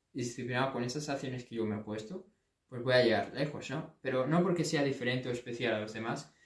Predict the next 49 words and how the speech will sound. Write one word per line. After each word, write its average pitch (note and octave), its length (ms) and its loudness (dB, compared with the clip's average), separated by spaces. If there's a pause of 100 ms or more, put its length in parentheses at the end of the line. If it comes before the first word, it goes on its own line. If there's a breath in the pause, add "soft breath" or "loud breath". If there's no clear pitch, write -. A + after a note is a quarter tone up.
(120 soft breath)
sino B2+ 360 -2 (100)
porque B2 220 -6
soy F#3 160 4
disciplinado, B2 680 2
¿ok? A2+ 140 -10 (400)
La, A#2+ 180 0
la, C3 340 0
la B2+ 80 -2
disciplina C3+ 640 0 (320 loud breath)
es C3 100 -2
lo C3 140 0
que B2 100 -2
te A#2+ 140 4
hace, A#2 500 4
es B2+ 100 -6
lo C#3 100 -2
que - 100 -6
te A#2 140 -2
hace A2+ 200 -2
especial. G#2+ 640 -6 (380)
Entonces, B2 640 -2
me B2+ 100 -6
da C#3+ 60 2
igual D#3+ 240 4
cuál, C3+ 300 -2 (240)
cuál C3+ 180 2
sea C3+ 220 0
tu B2 80 -4
habilidad, A#2 680 0
cuál A#2+ 140 -4
sea A#2+ 200 -2
tu A#2 80 -6
profesión, A#2+ 640 -4 (240 loud breath)
simplemente D3+ 800 0 (100)
busca C3 300 -6
ser A#2+ 180 -2
más A2+ 200 -4
disciplinado A2 460 -6
todos G#2 140 -6
los G2 100 -8
días. D#2+ 340 -12 (320 soft breath)
Y C3+ 80 -2
eso, D#3 440 0
créeme, D3 320 0
que C3+ 120 -4
te - 100 -2
va B2 100 4
a B2 60 6
llegar, B2 240 4